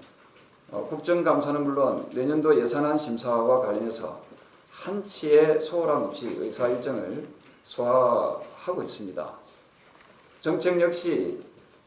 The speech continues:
이 공정에 관한 대학 입시 제도를 비롯해서 민구령, 민평론 등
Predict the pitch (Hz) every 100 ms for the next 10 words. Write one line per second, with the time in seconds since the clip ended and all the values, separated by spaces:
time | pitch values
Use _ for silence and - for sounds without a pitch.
0 | _ _ - 143 143 - 160 165 160 156
1 | 127 117 120 110 117 139 - - 160 151
2 | - 101 104 98 - 113 131 139 120 -
3 | 104 - 85 101 160 - - - - -
4 | - _ - 123 151 165 165 147 - -
5 | - - _ - _ _ _ _ _ _
6 | - 160 165 - 160 151 127 110 120 98
7 | 139